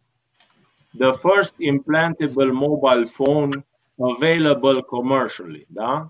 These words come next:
Deci, uh, e un, un fel de consens în cadrul acelor respondenți. Atenție, respondenții au fost luați din mediul corporatist,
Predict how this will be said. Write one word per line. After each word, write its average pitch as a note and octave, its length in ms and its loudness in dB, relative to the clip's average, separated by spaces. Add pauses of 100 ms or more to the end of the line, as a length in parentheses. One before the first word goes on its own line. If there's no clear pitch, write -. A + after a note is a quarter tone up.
(140)
Deci, C3+ 460 -8
uh, D3 360 2
e D3+ 220 4
un, D3 380 -4 (100)
un C#3 220 -4
fel D#3 360 -2
de D3 480 2
consens C#3+ 840 -2 (400)
în B2 180 -4
cadrul B2+ 520 2
acelor C#3 380 4
respondenți. A#2+ 720 -2
Atenție, B2 440 0
respondenții C3 640 -2
au C3+ 160 2
fost D3+ 280 0
luați C3 520 -2
din D3 240 -4
mediul C#3+ 300 0
corporatist, A#2+ 680 -4